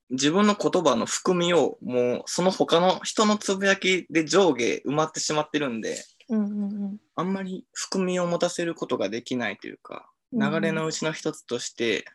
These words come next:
Speaker 1: はっきり自分の言葉が乗ってしまってるんで、あんまり想像力を働かせてもらえることもできないし、すごい扱いづらいで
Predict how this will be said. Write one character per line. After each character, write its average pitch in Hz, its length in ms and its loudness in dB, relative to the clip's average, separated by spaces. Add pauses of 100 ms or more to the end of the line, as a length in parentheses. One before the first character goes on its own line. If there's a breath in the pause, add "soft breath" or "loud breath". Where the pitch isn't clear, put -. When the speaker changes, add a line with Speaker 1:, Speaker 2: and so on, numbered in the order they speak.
(680 loud breath)
Speaker 1:
は - 180 -8
っ - 140 -16
き 175 100 2
り 135 100 4
自 113 180 -2
分 123 160 0
の 127 80 -2
言 - 220 -4
葉 117 100 2
が 98 100 -2
乗 113 120 0
っ 117 80 -12
て 123 120 -4
し - 120 -4
ま 120 120 -2
っ - 100 -12
て 120 100 -4
る 117 180 -4
ん 95 100 -6
で、 98 260 -8
あ 151 100 -10
ん 160 120 -8
ま 156 100 -8
り 156 220 -10 (260)
想 147 320 0
像 147 220 4
力 110 260 0
を 90 60 -2
働 123 360 -4
か 123 100 -8
せ - 120 -8
て 120 140 -6
も 120 160 -4
ら 120 100 0
え 120 60 0
る 120 120 -6
こ - 80 -14
と 101 120 -10
も 104 160 -10
で 110 120 -12
き - 120 -16
な 104 160 -10
い 76 80 -14
し、 - 340 -18
す - 240 -10
ご 139 180 0
い 107 80 -2
扱 - 380 -10
い 113 60 -6
づ 107 180 -12
ら 101 100 -8
い - 60 -16
で - 60 -20